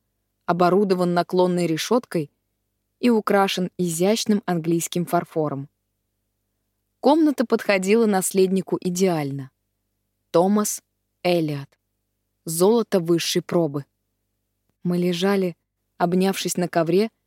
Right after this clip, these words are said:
и смотрели на весело потрескивающее пламя. Мне нравилось ощущать его рядом,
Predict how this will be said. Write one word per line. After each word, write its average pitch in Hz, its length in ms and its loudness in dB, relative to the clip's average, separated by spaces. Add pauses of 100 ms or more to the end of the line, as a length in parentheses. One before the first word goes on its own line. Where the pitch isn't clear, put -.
(200)
и 185 100 -6
смотрели 208 520 2
на 185 160 2
весело 208 400 0
потрескивающее 170 1080 -2
пламя. 147 460 -6 (1040)
Мне 185 220 0
нравилось 190 540 0
ощущать 170 560 -6
его 165 160 -2
рядом, 165 420 -4